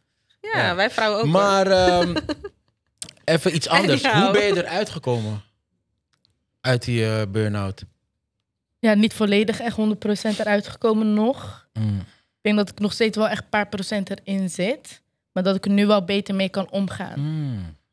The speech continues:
Speaker 3: Dat
Speaker 1: Hoe lang
Speaker 3: ik
Speaker 1: is dit al?
Speaker 3: Twee jaar.
Speaker 1: Oh ja, oké.
Speaker 3: Dus twee jaar, ja. Bij sommigen duurt het echt veel korter.
Speaker 1: Mhm.
Speaker 3: Sommigen nog langer.
Speaker 1: Mhm.
Speaker 3: Twee jaar is wel
Speaker 2: Oké,
Speaker 3: veel.
Speaker 2: wat is de grootste verandering die je in ieder geval hebt gemaakt van voor de burn-out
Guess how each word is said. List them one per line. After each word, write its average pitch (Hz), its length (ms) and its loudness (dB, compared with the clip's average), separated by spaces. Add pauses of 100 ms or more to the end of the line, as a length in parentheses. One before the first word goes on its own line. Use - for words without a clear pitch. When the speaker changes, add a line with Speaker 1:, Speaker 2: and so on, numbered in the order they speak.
(100)
Speaker 3:
Dat 202 100 -2
Speaker 1:
Hoe 262 100 4
lang 302 100 2
Speaker 3:
ik 269 60 -4
Speaker 1:
is 277 100 -4
dit 311 160 -6
al? 480 240 -2 (840)
Speaker 3:
Twee 220 220 -6
jaar. 220 220 -4 (160)
Speaker 1:
Oh 208 160 -10
ja, 170 80 -8 (120)
oké. - 200 -20 (1400)
Speaker 3:
Dus - 120 -20
twee 220 200 -4
jaar, 202 240 -8
ja. 202 280 -8 (240)
Bij 190 100 -8
sommigen 226 280 2
duurt 208 160 2
het 196 100 -10
echt 220 140 -4
veel 220 160 2
korter. 220 520 -6
Speaker 1:
Mhm. 185 320 -8
Speaker 3:
Sommigen 208 320 -4
nog 208 160 -2
langer. 208 460 -6 (100)
Speaker 1:
Mhm. 175 420 -12
Speaker 3:
Twee 208 200 -2
jaar 190 160 0
is 190 100 -12
wel 214 100 -8
Speaker 2:
Oké, - 160 -8
Speaker 3:
veel. 113 160 2
Speaker 2:
wat 131 140 0
is 139 100 0
de 131 120 2
grootste 135 420 0
verandering 127 540 0
die 117 100 0
je 113 60 2
in 113 60 0
ieder 113 120 0
geval 104 160 -6
hebt 104 140 -4
gemaakt 98 520 -4
van 92 420 -6 (200)
voor 110 520 -6
de 113 100 -4
burn-out 107 560 -4